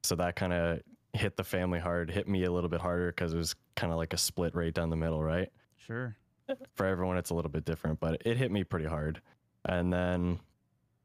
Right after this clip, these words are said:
Speaker 1: so I was kinda just sitting around playing games, just kinda, like, I guess, keeping my mind off of it. And my parents were always like, "Hey, like, you gotta do something. Come on,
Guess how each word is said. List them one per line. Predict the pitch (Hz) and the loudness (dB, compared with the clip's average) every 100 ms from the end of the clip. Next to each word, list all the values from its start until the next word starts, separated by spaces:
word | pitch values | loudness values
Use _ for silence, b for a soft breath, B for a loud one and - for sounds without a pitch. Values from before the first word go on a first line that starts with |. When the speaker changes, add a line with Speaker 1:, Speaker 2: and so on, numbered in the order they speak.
| _ _ _ _ - - | _ _ _ _ -12 -4
Speaker 1:
so | - 101 98 95 - - | 2 2 2 0 -4 -2
I | 104 | 0
was | 110 | 2
kinda | 117 107 | 2 0
just | 92 - | 2 0
sitting | 101 95 | 2 2
around | 92 87 | 2 0
playing | 101 90 87 | 0 2 2
games, | 87 85 85 - - | 2 2 2 0 -2
just | 85 - | -4 -2
kinda, | 92 85 | 0 0
like, | 82 - | 0 -2
I | 90 | -6
guess, | 80 78 - | -2 -4 0
keeping | 85 80 | 0 0
my | 78 | 0
mind | 78 78 82 85 | 0 0 0 2
off | 87 - | 0 -2
of | 92 | 0
it. | 104 - _ _ _ _ _ _ - | 0 -4 _ _ _ _ _ _ -2
And | 87 85 82 82 - - - _ _ _ - | 0 2 2 2 0 -4 -6 _ _ _ -2
my | 90 | 0
parents | 85 85 82 | 0 -2 0
were | 85 | 0
always | 85 80 | 0 0
like, | 80 - | -2 -2
"Hey, | 110 98 92 | 0 2 2
like, | 92 92 | 0 0
you | 104 | 2
gotta | 110 101 | 2 2
do | 104 104 | 0 0
something. | 98 90 92 90 87 101 _ - | 0 0 0 0 0 -2 _ -2
Come | 95 | 0
on, | 92 87 95 | 2 2 0